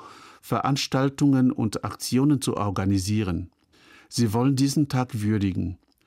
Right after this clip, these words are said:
Es geht dabei um das Verabscheuenswürdige,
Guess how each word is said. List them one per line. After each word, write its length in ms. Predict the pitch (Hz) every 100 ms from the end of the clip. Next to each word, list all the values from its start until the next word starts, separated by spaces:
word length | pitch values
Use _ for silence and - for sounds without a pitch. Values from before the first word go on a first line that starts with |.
| _ _ -
Es 300 | 123 - -
geht 340 | 147 147 -
dabei 460 | 139 117 107 110 135
um 200 | 131 127
das 200 | 107 -
Verabscheuenswürdige, 1500 | 107 - - - - 120 120 113 - 104 123 131 131 147